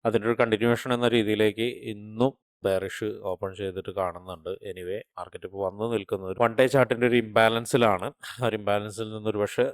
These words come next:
ഒരു റിവേഴ്സൽ കിട്ടാൻ സാധ്യത കാണുന്നുണ്ട്. ആ ഒരു ഏരിയ ഇംബാലൻസ് ആയിട്ട് മാർക്ക് ചെയ്തിട്ടുണ്ട്. അതിൻ്റെ താഴോട്ടേക്ക് വരുന്ന സമയത്ത് ഒരു സപ്പോർട്ട് ഏരിയ കാണുന്നുണ്ട്, അതിനെ മാർക്ക് ചെയ്തിട്ടുണ്ട്. വീണ്ടും മുകളിൽ ഒരു റെസിസ്റ്റൻസ് മാർക്ക് ചെയ്തിട്ടുണ്ട്.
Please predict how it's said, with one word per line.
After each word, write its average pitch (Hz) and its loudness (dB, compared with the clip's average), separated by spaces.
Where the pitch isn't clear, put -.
ഒരു 101 -2
റിവേഴ്സൽ 92 -8
കിട്ടാൻ 95 -6
സാധ്യത 92 -4
കാണുന്നുണ്ട്. 90 -6
ആ 98 -4
ഒരു 98 -2
ഏരിയ 95 -2
ഇംബാലൻസ് 92 -6
ആയിട്ട് 92 -6
മാർക്ക് 90 -8
ചെയ്തിട്ടുണ്ട്. 87 -8
അതിൻ്റെ 101 -12
താഴോട്ടേക്ക് 98 -2
വരുന്ന 98 -4
സമയത്ത് 92 -10
ഒരു 92 -12
സപ്പോർട്ട് - -6
ഏരിയ 95 -2
കാണുന്നുണ്ട്, 80 -8
അതിനെ 90 -12
മാർക്ക് 90 -14
ചെയ്തിട്ടുണ്ട്. 85 -12
വീണ്ടും 92 -14
മുകളിൽ 85 -10
ഒരു 92 -8
റെസിസ്റ്റൻസ് 90 -14
മാർക്ക് 85 -10
ചെയ്തിട്ടുണ്ട്. 85 -12